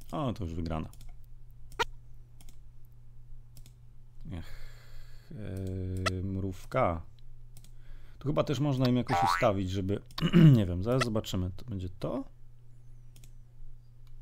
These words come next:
Nie. No, sprawdzimy, co się stanie. Tak. <clears throat> U,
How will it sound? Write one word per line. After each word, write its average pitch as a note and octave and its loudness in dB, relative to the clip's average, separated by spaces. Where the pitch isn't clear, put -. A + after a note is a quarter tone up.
Nie. F#2+ -6
No, G3 0
sprawdzimy, F#2+ 2
co - -6
się - -8
stanie. A2 0
Tak. - 0
<clears throat> E3 12
U, F#2 6